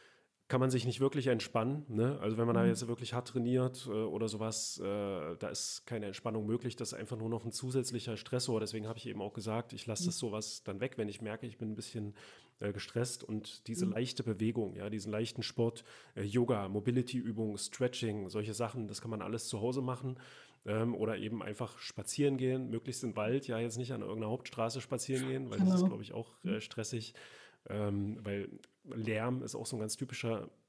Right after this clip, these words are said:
Speaker 1: Stressor. Ja, ist man jetzt im Studium vielleicht nicht so ausgesetzt, äh, aber jeder, der an der Hauptstraße vielleicht wohnt, äh, der weiß das vielleicht. Ja, oft, man kriegt's dann nach einer Weile nicht mehr mit, aber es stresst einen immer so ein bisschen. Und deswegen irgendwo spazieren gehen, äh, wo es ruhig ist, äh,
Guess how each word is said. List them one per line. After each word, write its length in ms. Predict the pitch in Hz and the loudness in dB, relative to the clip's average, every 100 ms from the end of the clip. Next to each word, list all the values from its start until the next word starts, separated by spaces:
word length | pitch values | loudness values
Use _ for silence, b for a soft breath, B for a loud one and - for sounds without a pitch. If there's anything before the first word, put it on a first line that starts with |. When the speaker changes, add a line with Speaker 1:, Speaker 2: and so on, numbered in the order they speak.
| _ - | _ -12
Speaker 1:
Stressor. 720 | - - 131 147 135 143 156 - | -8 0 2 4 4 4 -2 -6
Ja, 160 | 98 - | -8 -8
ist 140 | 120 127 | -10 -6
man 80 | 104 | -4
jetzt 160 | 107 | -4
im 80 | 104 | -4
Studium 320 | - 131 123 | -2 0 0
vielleicht 260 | - 101 - | -2 -6 -6
nicht 100 | 117 | -6
so 140 | 135 | -6
ausgesetzt, 580 | 113 - 113 120 - - B B B - | -6 -6 -4 -2 -4 -10 B B B -6
äh, 220 | 107 110 | -2 -2
aber 400 | 95 98 104 98 101 95 | -2 -2 -2 -2 -6 -4
jeder, 240 | 107 107 | -2 0
der 340 | 104 101 98 | -2 -4 -4
an 80 | 98 | -8
der 140 | 101 104 | -4 -4
Hauptstraße 440 | - - 113 - | -4 -2 -2 0
vielleicht 300 | - 110 - | -2 -2 0
wohnt, 380 | 123 131 135 - B B B B - | 4 4 2 -8 B B B B -2
äh, 280 | 110 110 113 | 2 2 2
der 200 | 113 107 | 0 4
weiß 220 | 127 143 | 4 4
das 120 | 127 | -2
vielleicht. 420 | - 104 120 139 | 0 4 4 4
Ja, 100 | 113 | 4
oft, 220 | 107 113 120 - | 4 2 -6 -8
man 200 | 110 104 | -4 -2
kriegt's 260 | - 139 - | 0 0 2
dann 120 | 117 | 2
nach 80 | 107 | 2
einer 140 | 110 | 2
Weile 200 | 110 131 | 4 4
nicht 160 | 123 113 | 2 2
mehr 80 | |
mit, 180 | 113 - | 2 2
aber 140 | - 113 | 0 -2
es 80 | |
stresst 300 | - 147 143 | -2 -2 -2
einen 140 | 92 107 | -2 -2
immer 120 | 110 | -4
so 80 | 110 | -4
ein 60 | |
bisschen. 320 | 120 127 135 135 | -4 -2 0 -2
Und 720 | - _ _ _ _ - 113 | -6 _ _ _ _ -10 -6
deswegen 440 | 104 110 113 - - - _ | -2 0 0 -4 -10 -20 _
irgendwo 540 | 127 113 110 113 110 - | -6 -2 2 2 2 -2
spazieren 460 | - 110 - 120 | -8 -6 0 0
gehen, 320 | 117 113 113 113 B B B | 2 0 -2 -6 B B B
äh, 140 | 104 | -4
wo 80 | 101 | -2
es 140 | 104 123 | 0 4
ruhig 260 | 135 139 | 4 4
ist, 360 | 127 120 123 | 0 -2 -4
äh, 40 | 151 | -10